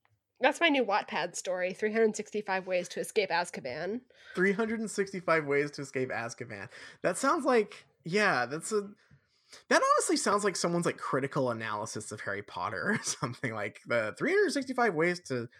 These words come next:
Speaker 2: Escape Azkaban, Harry Potter and the, and, and the, uh, politics of prison abolition or something. Honestly, I kinda wanna read that now that I've, uh, wished that into existence, <laughs> but, like,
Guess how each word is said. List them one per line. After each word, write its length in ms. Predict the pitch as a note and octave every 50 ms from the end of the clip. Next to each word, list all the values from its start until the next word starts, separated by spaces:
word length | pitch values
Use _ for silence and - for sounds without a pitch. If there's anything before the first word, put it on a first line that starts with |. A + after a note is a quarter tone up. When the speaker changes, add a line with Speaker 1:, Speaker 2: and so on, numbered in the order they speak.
| - _ _ _ _
Speaker 2:
Escape 320 | C3 - - F3+ G#3 G#3
Azkaban, 720 | E3+ D#3+ D#3 D3+ - - C#3 A#2 A2+ G#2 G2 F2+ D#2 F2+ G#2+
Harry 200 | B2+ C#3+ F#3+ A3+
Potter 440 | - - F#3 F3 F3+ F#3 F#3+ F#3 E3
and 180 | C#3 B2+ A#2+
the, 400 | - A2 A2 G#2+ G#2+ G2+ G2+ G2+ G#2+ - _ _
and, 300 | A#2+ A2 G#2 G2+ G2+ - - _
and 160 | G#2+ G2+ G2
the, 220 | G#2 A2 G2+ F#2+ F#2 - _ _ _ _ A#2+
uh, 180 | G2+ F#2 E2 - -
politics 500 | - C#3 D3 F3 F#3 - G#3+ G#3 - -
of 280 | G3 G3 F#3+ F3 - _
prison 300 | - A#3+ A#3 F#3 D3+ B2+
abolition 580 | G#2+ G#2+ G#2+ G2+ F#2+ F2+ - - - F#2+ E2+
or 80 | G2 B2+
something. 500 | - - - F#2+ - _ F#2 F2+ F2+ - - - - - -
Honestly, 400 | - D#4 F#4+ - - E3 E3 D#3+
I 100 | C#3+ C#3
kinda 240 | C3+ - - D3+ D3+ D3+
wanna 220 | D3+ D3+ D3+ D3
read 220 | D#3 D#3 D3+ D3
that 240 | C3 A#2 A2+ - -
now 180 | B2 A#2+ A2+ A2+
that 100 | A#2+ A#2+
I've, 280 | A#2 A#2 A#2 - - _ _
uh, 240 | - B2 A2+ G#2+ G#2 G2+ - -
wished 260 | B2+ C3 C3 - -
that 160 | C#3 A#2+ A#2
into 160 | A#2+ B2 A#2+
existence, 640 | A#2+ A#2+ A#2+ B2+ C#3+ C#3 - - A#2+ A#2 G3 - -
<laughs> 80 | - -
but, 240 | F3 D3 C#3 C#3+
like, 240 | D3 C3 B2+ C3 C3+